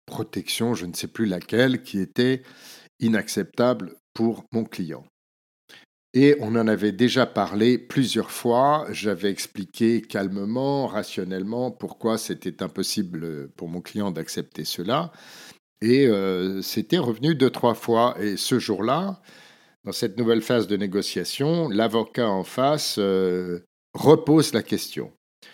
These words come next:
Et moi, je lui dis, euh, c'est une négociation en anglais,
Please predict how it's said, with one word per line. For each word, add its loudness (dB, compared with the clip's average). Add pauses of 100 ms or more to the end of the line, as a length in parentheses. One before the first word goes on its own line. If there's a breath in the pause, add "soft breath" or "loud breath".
(480 loud breath)
Et 8
moi, 4
je 0
lui 2
dis, 2
euh, 2
c'est -4
une -2
négociation -2
en -4
anglais, 0